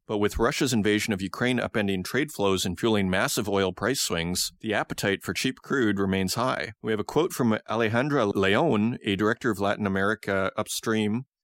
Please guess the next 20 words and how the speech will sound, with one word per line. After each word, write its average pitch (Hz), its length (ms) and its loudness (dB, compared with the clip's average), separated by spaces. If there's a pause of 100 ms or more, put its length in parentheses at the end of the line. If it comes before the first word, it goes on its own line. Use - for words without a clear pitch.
at 90 220 -6
S - 180 -2
and 98 100 0
P 104 120 -2
Global, 107 580 0
quote, 131 240 0
"It 117 140 2
wouldn't 185 180 0
be 190 140 -2
surprising 131 500 -2
to 123 60 -2
find 123 260 0
that - 120 -2
some 123 120 0
of 123 60 2
the 113 100 2
oil 110 360 4
of - 140 -6
questionable 143 540 -2
origin 104 600 2